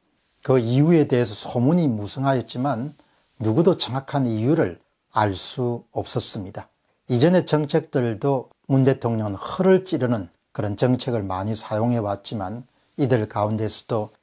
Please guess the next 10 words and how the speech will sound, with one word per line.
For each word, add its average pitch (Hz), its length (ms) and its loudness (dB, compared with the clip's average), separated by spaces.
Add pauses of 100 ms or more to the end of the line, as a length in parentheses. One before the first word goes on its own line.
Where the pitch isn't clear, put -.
지소미아를 123 1120 2
급작스럽게 139 1080 0 (160)
파기로 135 460 2
돌아선 110 440 -2
것은 110 360 -6 (260)
정말 110 460 0 (200)
국민들뿐만 123 880 2
아니고 104 520 -4 (260)
동맹국 131 580 2
관계자들에게도 104 1040 -4